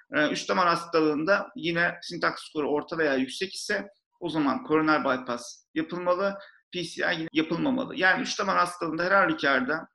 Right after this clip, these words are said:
sadece düşük syntax skorunda P C I uygulaması önerilebilir. Ama üç damar hastalarında hasta diyabetik olsa da olmasa da yüksek, orta yüksek syntax skorlarında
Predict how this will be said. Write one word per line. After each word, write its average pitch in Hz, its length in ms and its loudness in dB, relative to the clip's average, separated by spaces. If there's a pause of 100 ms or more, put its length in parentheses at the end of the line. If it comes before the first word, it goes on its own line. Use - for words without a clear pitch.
(140)
sadece 175 380 0
düşük 160 200 -10
syntax 151 380 -4
skorunda 131 560 -2
P 135 120 -6
C 135 260 -2
I - 20 2
uygulaması 127 680 0 (300)
önerilebilir. 165 800 -2 (360)
Ama 170 240 2
üç - 200 -6
damar 165 180 2
hastalarında 147 440 0
hasta 156 340 -2
diyabetik 160 320 -4
olsa 160 280 -6
da 160 60 -4
olmasa 156 420 -2
da 156 60 -6
yüksek, 160 320 -6 (140)
orta 156 280 -4
yüksek 147 320 -8
syntax 147 340 -6
skorlarında 135 800 -2